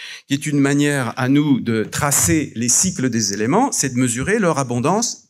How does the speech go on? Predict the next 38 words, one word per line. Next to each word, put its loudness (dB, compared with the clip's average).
relative -2
des -2
isotopes. -4
Donc -2
le 2
zinc, 0
dans 0
la -2
famille 0
zinc, -2
il -8
y -2
a -2
plusieurs -4
isotopes, -2
et 2
l'abondance 2
relative -2
de -4
ces 0
isotopes -2
nous -4
dit -2
quelque 2
chose, 4
soit 0
sur -6
la -2
provenance, 0
euh, 0
de 0
l'élément 2
en -2
question, -4
soit 0
sur -4
les -2
processus 0